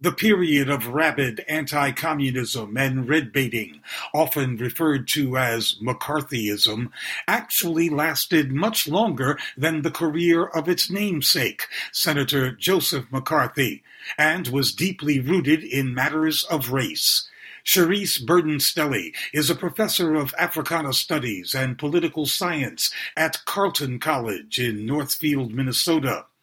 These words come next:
She wrote a compelling article in Soul, the critical journal of Black politics, culture, and society, titled Constructing Deportable Subjectivity, Anti-Foreignness,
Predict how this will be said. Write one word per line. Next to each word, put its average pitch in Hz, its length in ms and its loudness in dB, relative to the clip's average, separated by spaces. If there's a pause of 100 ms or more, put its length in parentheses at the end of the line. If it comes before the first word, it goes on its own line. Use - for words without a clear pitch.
(360)
She 233 260 2
wrote 185 340 2
a 147 80 -4
compelling 156 600 0
article 147 560 0
in 139 240 -2
Soul, 123 640 0 (280)
the 131 100 -2
critical 151 520 2
journal 127 520 0
of 117 260 -4
Black 135 360 -4
politics, - 760 -2 (220)
culture, 127 500 -2
and 110 300 -4
society, 120 880 -2 (320)
titled 185 520 2 (280)
Constructing 190 1000 0
Deportable 185 800 2
Subjectivity, 151 1120 -2 (400)
Anti-Foreignness, 156 1300 0